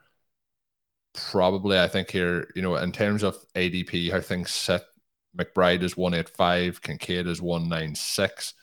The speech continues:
We are at pick one eight three at the moment. We'll be picking at one eight eight. So they are both definitely in play. Sam Howell then is two oh nine by A D P. Desmond Ridder's two two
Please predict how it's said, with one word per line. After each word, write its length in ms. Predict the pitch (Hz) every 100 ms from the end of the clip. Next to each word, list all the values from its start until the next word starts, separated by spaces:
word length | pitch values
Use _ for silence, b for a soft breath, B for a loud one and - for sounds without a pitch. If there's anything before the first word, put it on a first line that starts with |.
| b -
We 100 | 85
are 160 | 85
at 160 | 87 85
pick 200 | - 87 -
one 320 | 85 85 87
eight 200 | 80 -
three 400 | - - 90 85
at 120 | 85
the 80 | 82
moment. 280 | 82 85 85
We'll 140 | 85
be 140 | 85 82
picking 420 | - 85 87 80 b b b
at 80 | -
one 300 | 82 87 87
eight 180 | 82 80 82
eight. 240 | 90 -
So 240 | - 80 - b b
they 240 | 82 98 104
are 120 | 98
both 400 | 85 90 90 - 85
definitely 520 | 82 85 - 92 95
in 100 | 90
play. 320 | 85 98 90 90
Sam 280 | - 80
Howell 400 | 80 90 92 98
then 180 | 95 92
is 120 | 85
two 300 | - 95 87
oh 20 | 80
nine 320 | 85 87 92
by 80 | 95
A 140 | 90
D 100 | 87
P. 240 | - 92
Desmond 360 | 87 82 80 76
Ridder's 300 | 85 90 87
two 180 | - 82
two 300 | - 80